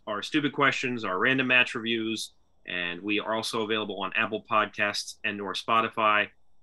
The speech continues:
Uh, hit the like button on our YouTube video and subscribe to our content. We appreciate all the help,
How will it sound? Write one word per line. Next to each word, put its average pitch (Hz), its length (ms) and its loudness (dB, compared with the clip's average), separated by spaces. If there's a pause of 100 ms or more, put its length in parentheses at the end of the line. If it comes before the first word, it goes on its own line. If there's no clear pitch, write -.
Uh, 82 320 -4
hit 117 160 -10
the 107 80 -2
like 113 260 2
button 110 380 0 (180)
on 98 300 -4 (240)
our 95 120 -2
YouTube 107 420 -4
video 107 500 2
and 90 160 -6
subscribe 117 540 0
to 107 120 -6
our 98 140 0
content. 113 560 -4
We 104 100 -4
appreciate 107 440 -2
all 98 120 -4
the 95 80 -6
help, 143 300 2